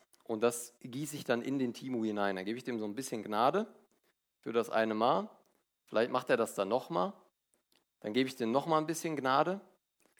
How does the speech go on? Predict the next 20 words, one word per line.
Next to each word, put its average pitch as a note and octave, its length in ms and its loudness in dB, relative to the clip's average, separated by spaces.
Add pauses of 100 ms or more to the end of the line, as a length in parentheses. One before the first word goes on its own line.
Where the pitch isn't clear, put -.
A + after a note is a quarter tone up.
(120)
weil - 120 -4
ich F#2+ 60 -2
ja G2+ 100 4
lerne, A#2 280 4
ihm A2+ 160 -2
zu A2+ 140 -8
vergeben A#2+ 520 0 (480)
und G2+ 120 -10
sudel C3+ 240 -2
dabei. D#3 380 4 (3000)
Aber D3+ 200 10
so F3+ 120 6
funktioniert D#3 580 2
das. - 340 -4 (1300)
Der A2 120 0
Timo F3+ 340 2
bekommt D3 400 -2
die A#2+ 80 -6
Gnade B2 380 0
geschenkt. - 640 -12